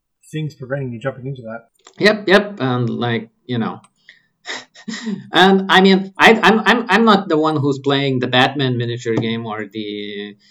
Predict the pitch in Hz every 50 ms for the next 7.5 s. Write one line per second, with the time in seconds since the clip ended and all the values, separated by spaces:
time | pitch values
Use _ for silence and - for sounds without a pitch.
0 | _ _ _ _ - 117 123 123 120 117 113 123 147 143 131 117 113 110 110 117
1 | 107 104 113 113 113 110 117 120 - 135 131 123 151 165 156 151 127 - 143 143
2 | 143 143 135 127 - 123 131 131 127 127 120 117 120 117 120 120 - - - 165
3 | 151 156 160 160 160 165 156 160 180 165 160 151 143 156 156 147 160 165 160 160
4 | 143 123 135 127 120 - - _ _ _ _ _ _ _ _ _ _ _ _ _
5 | _ _ - 466 440 427 392 403 302 247 226 196 208 190 190 175 160 156 151 160
6 | 160 151 - 165 160 147 151 151 143 - 135 127 135 139 139 - - - 135 127
7 | 113 123 120 123 123 - - 135 -